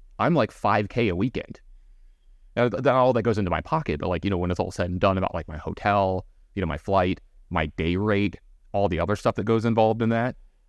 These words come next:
you know, they have to, like, pay for my badge, things like that and stuff. And I'm like, "It's so expensive, or there's so many things you don't know." Like, a booth, do you know how much a booth costs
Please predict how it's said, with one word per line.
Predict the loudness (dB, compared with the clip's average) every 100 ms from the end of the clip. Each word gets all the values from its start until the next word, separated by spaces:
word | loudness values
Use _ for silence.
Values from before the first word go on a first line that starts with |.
| -4
you | 0
know, |
they | 0
have | 0 0
to, | 0
like, | 0 -4
pay | -6
for | -6
my | -4
badge, | 2 4 4 2 -4
things | -4
like | -2
that | 2 2 2
and | -2
stuff. | -2 -2 -8 -20 _ _
And | 0
I'm |
like, | 0 -2
"It's | -6
so | -6 -2 2 2
expensive, | 0 -4 -4 -2 -4
or | -4
there's | -6
so | -2 0
many | 2
things | 0 0
you | -2
don't | -2 -2
know." | -2 0
Like, | -4 -6 -16 -20 -20 -20 _ _
a | -4
booth, | 0 2 2 0
do | -4
you |
know | 0
how | 0
much | 0
a |
booth | -2 0 -2 -2
costs | 0 0 -2